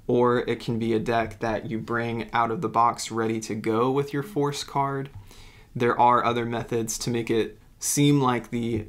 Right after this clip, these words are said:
audience has shuffled the deck truly, and then you're able to get that force card where it needs to be. But that's for another time. Let's just for now assume that you have, um, the Ace of Spades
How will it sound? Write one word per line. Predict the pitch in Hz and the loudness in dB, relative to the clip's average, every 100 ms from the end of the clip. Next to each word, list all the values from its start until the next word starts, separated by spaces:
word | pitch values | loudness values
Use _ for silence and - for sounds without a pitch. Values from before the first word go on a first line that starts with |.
| - | 2
audience | 123 147 135 110 - - - | 4 4 2 0 -4 -8 -10
has | - - 113 107 - - | -10 -4 -2 -4 -6 -6
shuffled | - 147 139 143 127 | -2 0 2 0 0
the | |
deck | 120 131 123 - - - - - | 0 0 -2 -6 -20 -20 -20 -14
truly, | - - 135 139 156 160 - - - - - - | -6 0 2 2 -2 -4 -10 -20 -20 -20 -12 -4
and | 117 | 0
then | 113 | 2
you're | 113 104 | 2 0
able | 110 113 | 0 0
to | |
get | 113 107 | 0 0
that | 101 - | -2 -4
force | 110 110 - | -4 -4 -2
card | 117 110 113 | 0 0 2
where | 110 | 0
it | - | -2
needs | 110 107 107 - | -2 -2 -4 -6
to | 110 | -4
be. | 113 123 - - - | -2 -4 -6 -18 -10
But | - | -2
that's | 143 | -2
for | - 160 | 2 2
another | 135 131 | 2 2
time. | - 123 123 120 - 123 | 2 0 0 -4 -8 -2
Let's | 131 147 | 0 2
just | - 143 - | 2 0 0
for | - 120 | -2 0
now | 120 117 | 0 0
assume | 113 - 120 113 113 - - - - - | -2 -4 -4 -4 -8 -12 -20 -20 -20 -8
that | 117 104 | -4 -2
you | 113 | -2
have, | 117 110 107 107 - 113 | 0 2 0 -4 -8 -6
um, | 104 107 123 - | -4 -4 -8 -6
the | 123 120 | -2 0
Ace | 123 113 | 0 0
of | |
Spades | - 113 110 107 101 - - | -2 2 2 0 -2 -4 -4